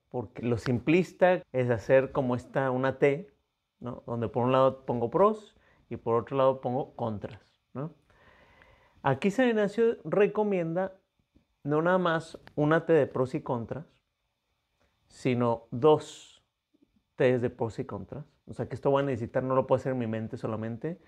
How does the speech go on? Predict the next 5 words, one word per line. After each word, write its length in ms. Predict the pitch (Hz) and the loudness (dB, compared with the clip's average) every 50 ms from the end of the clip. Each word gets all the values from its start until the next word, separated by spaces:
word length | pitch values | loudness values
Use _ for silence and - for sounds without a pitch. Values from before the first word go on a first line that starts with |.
| _ _ - _ _ _ | _ _ -20 _ _ _
necesito 400 | - 120 113 98 - 123 - - | -6 -4 -4 -4 -6 -8 -6 -4
un 60 | 110 104 | -4 -2
cuaderno, 640 | - 113 107 107 113 123 127 127 143 156 180 202 - _ _ _ _ _ _ _ _ _ _ _ _ _ _ _ _ - | 0 0 0 2 2 2 2 0 0 -2 -4 -6 -8 _ _ _ _ _ _ _ _ _ _ _ _ _ _ _ _ -14
necesito 440 | - 120 110 95 - - - - 127 | -10 -10 -8 -8 -8 -8 -4 -2 -2
apuntarlo, 800 | 113 - - 123 104 98 - - 123 117 117 120 127 147 208 | -2 -2 -4 -6 -6 -6 -4 -2 -2 0 0 -2 -4 -8 -8